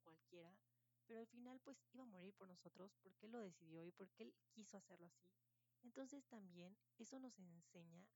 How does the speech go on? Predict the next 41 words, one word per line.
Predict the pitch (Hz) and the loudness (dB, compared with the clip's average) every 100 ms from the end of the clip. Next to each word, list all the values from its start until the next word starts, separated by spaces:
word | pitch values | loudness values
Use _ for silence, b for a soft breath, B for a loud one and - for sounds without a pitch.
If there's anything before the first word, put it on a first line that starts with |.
| - B B - | -20 B B -6
a | 214 | 2
valorar | 196 180 180 185 | 4 6 6 6
muchísimo | 196 196 - 247 208 175 170 - - - - | 6 2 0 -2 -2 -2 -2 -6 -20 -20 -6
y, | 202 196 196 190 196 - - - | 0 4 6 6 2 -4 -18 6
pues, | 208 196 | 8 8
nuestra | 202 - 196 | 4 -2 -4
fe, | - 240 - - - | 2 0 0 -12 -6
nuestra | 220 214 226 | -2 0 0
fe | 220 254 | 4 4
seguiría | 254 277 196 185 190 | 6 0 4 4 4
intacta | 196 - 175 - | 2 -2 -2 -2
porque | 202 220 - 202 - - | -2 -2 -2 -8 -8 -4
al | 202 | -2
final | 202 202 214 214 | 0 0 0 0
hubiese | 208 208 214 | -4 -8 -4
muerto | 202 190 - | -2 -2 -2
por | 180 | -2
nosotros | 165 - 175 196 - - | -2 -4 -6 -6 -6 -8
y | |
hubiese | 196 208 208 | -6 -6 -4
muerto | 190 185 - - | -4 -4 -6 -2
por | - | -2
amor. | 196 - 208 - B B B - - | -2 -8 -14 -18 B B B -10 -4
Entonces, | 214 220 220 226 233 - - - - - | 2 2 4 4 2 -6 -20 -20 -18 -8
yo | |
creo | 202 202 | 0 0
que | 202 | 0
no | 202 202 202 | -2 -2 -2
hay | 208 | -6
nada | 214 220 233 | -6 -6 -6
mejor | 190 - 170 185 - | -8 -4 -2 -2 -4
que | - | -6
alguien | 202 208 233 196 | -6 -4 -8 -6
muera | 202 226 | -2 -2
por | - 170 | -2 -10
ti | - | -10
por | 170 180 | 0 2
amor | 160 160 170 - | 2 -2 -8 -10
y | - | -18
que | - 190 | -10 -6
el-, | 208 | -6